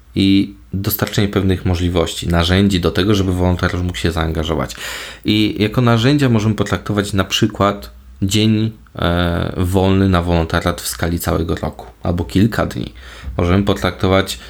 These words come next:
wsparcie wolontariusza finansowe. Załóżmy, że wolontariusz przychodzi z jakąś, e, misją, pomysłem na projekt, a pracodawca pomaga mu, na przykład zaspokaja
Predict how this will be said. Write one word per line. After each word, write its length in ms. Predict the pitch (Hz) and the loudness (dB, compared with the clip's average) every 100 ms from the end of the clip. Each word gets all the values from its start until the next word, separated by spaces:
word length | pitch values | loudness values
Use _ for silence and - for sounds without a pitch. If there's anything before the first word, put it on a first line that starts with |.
| - - | -20 -8
wsparcie 500 | - - 104 - 98 | -6 -2 -2 0 2
wolontariusza 680 | 92 87 87 87 90 - | 2 2 0 0 0 0
finansowe. 720 | 82 90 87 87 - 92 107 - | -2 0 0 0 0 0 0 -2
Załóżmy, 360 | 95 90 87 90 | 0 2 2 2
że 100 | 87 | 2
wolontariusz 500 | 90 90 92 92 90 | 0 2 0 0 -2
przychodzi 360 | - 87 85 85 | -4 -4 -2 -2
z 60 | |
jakąś, 600 | 87 - 87 - - - | -4 -2 -2 0 -2 -2
e, 80 | - 73 76 76 90 | -4 -6 -6 -8 0
misją, 520 | 92 101 101 - 110 | 4 4 2 2 2
pomysłem 540 | 98 90 92 - 92 | 2 2 2 2 0
na 80 | 85 | 0
projekt, 500 | - - 87 131 - - - - - | -2 2 4 2 -2 -10 -10 -12 -8
a 220 | - 92 | 0 0
pracodawca 640 | 95 92 - 95 107 - 117 | 0 -4 -2 -2 0 -2 -4
pomaga 560 | - 107 101 104 107 | -2 2 2 2 2
mu, 320 | 101 98 101 104 - - | 4 4 4 0 -10 -4
na 100 | 92 | -2
przykład 380 | 92 - 113 92 | 0 0 0 0
zaspokaja 680 | 87 - 90 95 90 90 | 0 -2 -4 0 2 2